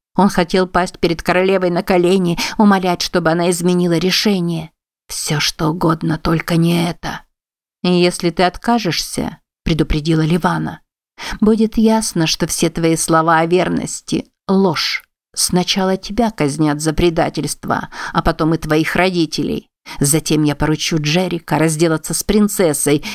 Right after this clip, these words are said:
и он без колебаний выполнит приказ".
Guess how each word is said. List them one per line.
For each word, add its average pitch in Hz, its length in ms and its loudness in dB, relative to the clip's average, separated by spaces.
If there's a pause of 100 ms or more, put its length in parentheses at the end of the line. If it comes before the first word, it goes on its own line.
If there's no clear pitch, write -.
и 147 140 4
он 131 240 2
без 135 180 -2
колебаний 135 680 0
выполнит 139 520 0
приказ". - 640 -4